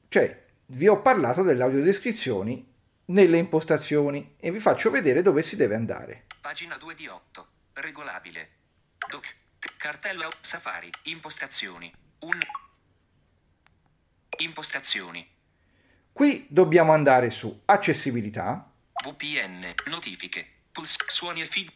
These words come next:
Speaker 2: Non disturb-, tempo di utilizzo. Generali. Centro di co-,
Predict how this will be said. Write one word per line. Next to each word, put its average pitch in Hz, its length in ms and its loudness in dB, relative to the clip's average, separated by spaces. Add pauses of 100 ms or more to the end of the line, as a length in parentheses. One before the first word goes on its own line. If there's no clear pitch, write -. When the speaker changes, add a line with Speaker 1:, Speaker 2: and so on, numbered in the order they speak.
(120)
Speaker 2:
Non 165 200 -12
disturb-, 156 460 -8
tempo 165 320 -10
di 127 100 -8
utilizzo. 135 420 -12 (160)
Generali. 113 600 -6 (200)
Centro 190 400 -2
di 135 100 -8
co-, 190 120 -12